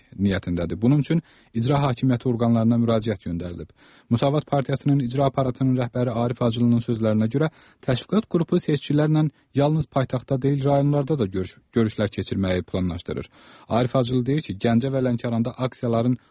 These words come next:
açıq havada deyil, qapalı məkanda da keçirilməsinə razılıq verilməsi ilə bağlı xəbərlər alıblar. Respublikaçılar təşəbbü-, təşə-, e, təşəbbüs qrupu həmin referendumdan Konstitusiyanın bir nəfərin iki dəfədən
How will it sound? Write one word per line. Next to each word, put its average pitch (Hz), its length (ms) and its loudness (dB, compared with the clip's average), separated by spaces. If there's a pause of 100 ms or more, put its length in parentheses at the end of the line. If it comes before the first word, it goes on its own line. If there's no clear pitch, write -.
(140)
açıq 120 320 -2
havada 120 360 0
deyil, 107 180 2 (100)
qapalı 117 320 0
məkanda 107 380 -2
da 101 60 -6
keçirilməsinə 101 760 -2 (320)
razılıq 120 380 -2
verilməsi 151 400 0
ilə 131 180 2
bağlı 113 300 0
xəbərlər 110 580 0
alıblar. 90 400 -10 (640)
Respublikaçılar 185 680 0
təşəbbü-, 156 380 -4 (240)
təşə-, - 260 -2
e, 123 240 2
təşəbbüs 147 400 -2
qrupu 139 320 0 (540)
həmin 175 240 4
referendumdan 151 560 0
Konstitusiyanın 139 720 0
bir 151 180 2
nəfərin 131 400 -2 (280)
iki 139 200 -2
dəfədən 127 400 2